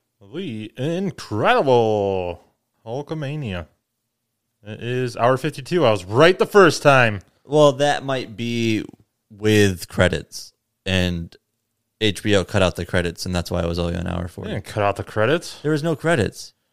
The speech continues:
Speaker 2: It went from the movie to cutscene, and that was it. Or, and, like, credit scene, and that was it.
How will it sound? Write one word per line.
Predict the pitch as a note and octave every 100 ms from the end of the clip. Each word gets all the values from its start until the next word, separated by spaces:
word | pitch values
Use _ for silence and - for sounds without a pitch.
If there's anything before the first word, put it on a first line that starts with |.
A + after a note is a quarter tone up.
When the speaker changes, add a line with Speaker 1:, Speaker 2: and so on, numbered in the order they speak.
| -
Speaker 2:
It | A#2+
went | C#3+ C3+
from | - C#3 C3+ B2+ A2 _ _ _ _ _ _
the | A2+ A#2+
movie | A#2+ B2 C#3 C3+
to | - A2+
cutscene, | - - - G#2
and | F2+ F#2
that | D#2+
was | F2+
it. | G2+ F2 - -
Or, | F#2 F2+ F2 -
and, | G2+ G2+
like, | F#2 F2+
credit | - G#2 -
scene, | F#2 F2
and | F2+
that | D#2
was | E2+
it. | F#2 -